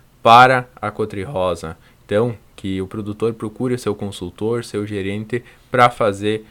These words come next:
esse comunicado de interesse de regularização.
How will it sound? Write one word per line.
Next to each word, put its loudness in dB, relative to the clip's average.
esse -10
comunicado -4
de -6
interesse -2
de -6
regularização. -4